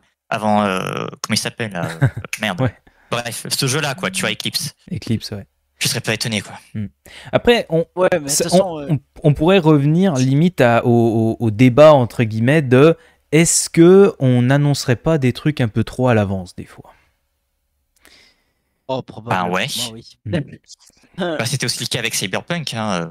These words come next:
Speaker 1: euh, le jeu, il est annoncé, euh, huit ans en avance, euh, bon,
Speaker 2: Ouais.
Speaker 1: on rompiche et puis après, tout le monde se réveille quand le jeu sort, quoi, hein.
Speaker 2: Ouais,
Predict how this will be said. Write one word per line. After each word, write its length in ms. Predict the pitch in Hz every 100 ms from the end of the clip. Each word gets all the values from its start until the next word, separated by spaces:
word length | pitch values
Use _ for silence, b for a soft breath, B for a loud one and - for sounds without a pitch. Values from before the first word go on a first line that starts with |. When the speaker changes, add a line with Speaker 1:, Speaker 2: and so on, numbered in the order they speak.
| -
Speaker 1:
euh, 60 | 85 _ -
le 60 |
jeu, 120 | 104
il 60 | 117
est 40 | 104
annoncé, 480 | 101 101 - 113
euh, 80 | 104
huit 340 | 104 101 - 127
ans 80 |
en 60 | 113
avance, 420 | 107 143 160 -
euh, 200 | 98 90
bon, 360 | 87 87 127 110 - _ _ _ _ _ _
Speaker 2:
Ouais. 200 | 127 107 104
Speaker 1:
on 60 | 104
rompiche 540 | 107 104 156 180 -
et 180 | 107 104
puis 140 | - 107
après, 400 | 101 - 143 143
tout 120 | -
le 40 | 113
monde 80 |
se 140 | 107 104
réveille 260 | 98 123
quand 120 | 131 101
le 60 |
jeu 100 | 95
sort, 300 | 92 - 151
quoi, 140 | - 95
hein. 200 | 95 101
Speaker 2:
Ouais, 280 | 127 127